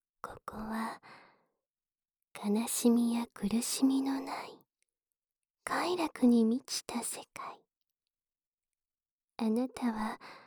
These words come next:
すべての苦難から解放されたのです。<laughs> 大丈夫。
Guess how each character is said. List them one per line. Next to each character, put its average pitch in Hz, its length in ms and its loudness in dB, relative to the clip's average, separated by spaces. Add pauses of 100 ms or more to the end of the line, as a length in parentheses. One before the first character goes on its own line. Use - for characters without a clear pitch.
(640)
す - 240 2
べ 262 160 2
て 214 200 -4
の 196 280 -6
苦 - 140 -2
難 285 300 2
か 233 180 -2
ら 226 140 0
解 254 360 2
放 294 240 4
さ 311 220 2
れ 311 140 4
た 330 160 0
の 320 180 0
で - 220 -14
す。 - 260 -14 (3500)
<laughs> - 540 -6 (1400)
大 233 320 -4
丈 320 480 -2
夫。 - 180 -20